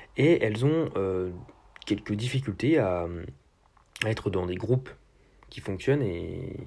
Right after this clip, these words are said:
qui sont, euh, qui sont, euh, finalement bons pour elles, hein. En général, ces personnes vont être dans des, soit en prison, soit dans des gangs ou des, des au-, des autres groupes déviants, et dans des environnements négatifs.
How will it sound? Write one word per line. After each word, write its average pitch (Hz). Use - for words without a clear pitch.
qui -
sont, 110
euh, 82
qui -
sont, 101
euh, 87
finalement 98
bons 101
pour 101
elles, 165
hein. 92
En 107
général, 92
ces 110
personnes 101
vont 92
être 98
dans 87
des, 82
soit 87
en 87
prison, 123
soit 107
dans 92
des 87
gangs 139
ou 104
des, 82
des 87
au-, 107
des 101
autres 120
groupes 101
déviants, 98
et 139
dans 123
des 101
environnements 95
négatifs. 110